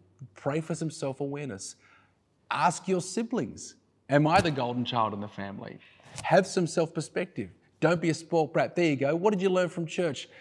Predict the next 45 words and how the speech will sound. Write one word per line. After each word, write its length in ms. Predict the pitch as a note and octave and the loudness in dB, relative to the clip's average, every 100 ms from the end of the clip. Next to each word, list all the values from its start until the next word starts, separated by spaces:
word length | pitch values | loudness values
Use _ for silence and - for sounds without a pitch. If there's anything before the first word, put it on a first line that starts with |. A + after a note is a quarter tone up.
| - _ | -20 _
today? 340 | - C3 G#2+ G#2 | -2 0 0 0
Here's 200 | D3+ D3 | 2 2
some 100 | C#3+ | -2
application. 580 | C3+ C#3 D#3 D#3+ F3+ E3+ - _ - | -4 -2 -2 0 -4 -6 -14 _ -6
I 120 | - E3+ | 2 4
learned 240 | E3 E3 | 4 2
not 140 | D3+ D#3 | -2 0
to 60 | |
be 100 | D3+ | -2
a 40 | C3+ | -2
spoilt 460 | - - C#3 B2+ | -4 -2 -2 -2
brat. 260 | B2+ G#2+ - - | -6 -6 -8 -4
<laughs> 680 | E3 - D#3 - G3 G3 C#3 | -4 0 -4 -4 -6 -2 -4
So 160 | - D3+ | -2 0
there 120 | C#3+ | 2
you 60 | C#3+ | 0
go. 120 | D3+ | 0
So 140 | D#3+ | 2
that's 220 | A#3 C4+ - | 2 2 2
some 140 | G3 | 0
possible 640 | - G#3 G3 - D3+ B2+ - | 2 2 2 0 -6 -8 -8
application. 680 | B2 - F#2+ - F2+ - C#3+ | -8 -8 -12 -14 -14 -8 -6
What 180 | D3 D#3 | -2 -2
else? 440 | D3 F#2 - - _ _ _ _ _ - | -2 -6 -12 -18 _ _ _ _ _ -4
Don't 180 | C#3 C3+ | -2 0
be 80 | C#3+ | -2
like 180 | C#3+ | -2
the 60 | C#3 | -4
brothers. 540 | C#3 D#3+ F#2 - - _ _ _ _ _ _ _ | -6 -6 -8 -12 -20 _ _ _ _ _ _ _
Don't 200 | C#3+ C#3+ | -2 0
be 100 | D3+ | -2
filled 420 | C3 - D3+ D3+ | -2 0 2 2
with 180 | D3 A2 | -2 -4
jealousy 680 | G2 A#2+ C#3 C3+ - D3 C#3+ - - C3 | -2 -2 -2 -2 -2 -2 -4 -14 -12 -4
and 160 | C3+ | -4
hatred. 480 | C3 D3 - - D#2 _ _ _ _ _ _ _ _ _ _ | -2 -6 -8 -12 -16 _ _ _ _ _ _ _ _ _ _
Here's 220 | - A3+ | -2 -2
some, 160 | - A3 | 0 -2
that's 260 | - A#3 - | 0 -4 -2
some 160 | A#3 | -2
possible 500 | - G3+ F#3 F3+ D3+ | 0 -2 0 0 0
application 560 | C3 A#2+ - G2 - F#2+ | 0 -4 -4 -6 -6 -10
for 240 | G2+ G2 | -10 -10
us, 140 | G2+ C3 | -8 0
right? 240 | D3 | 0